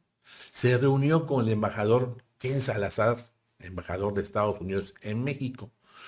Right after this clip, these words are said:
con el propósito, según maquiavélicamente él, hacer, exhibiendo que el aeropuerto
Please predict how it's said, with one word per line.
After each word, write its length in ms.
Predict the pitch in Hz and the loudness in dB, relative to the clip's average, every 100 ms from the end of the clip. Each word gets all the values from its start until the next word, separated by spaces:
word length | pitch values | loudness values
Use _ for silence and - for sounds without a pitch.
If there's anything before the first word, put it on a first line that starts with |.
| - - | -18 2
con 220 | 202 196 | 6 10
el 120 | 196 | 8
propósito, 760 | 190 185 202 240 - 165 - - | 8 6 8 8 10 6 6 -6
según 400 | - 127 135 165 | 2 4 6 6
maquiavélicamente 1200 | 151 - 120 127 139 127 117 127 127 113 98 - _ _ _ _ _ _ - | 6 6 6 6 6 4 4 4 4 2 0 -6 _ _ _ _ _ _ 2
él, 460 | 123 139 170 - - _ _ _ - _ _ - | 6 6 2 -6 -14 _ _ _ -20 _ _ -2
hacer, 600 | 120 - 156 147 139 - _ _ - _ _ _ _ - | 2 10 12 12 10 -4 _ _ -20 _ _ _ _ 4
exhibiendo 920 | 170 - 151 135 139 135 123 113 - - _ _ _ _ | 8 8 8 8 8 8 2 0 -8 -20 _ _ _ _
que 120 | - | 2
el 60 | 110 | 4
aeropuerto 720 | 110 104 143 123 - 110 - | 4 4 6 6 6 -2 -4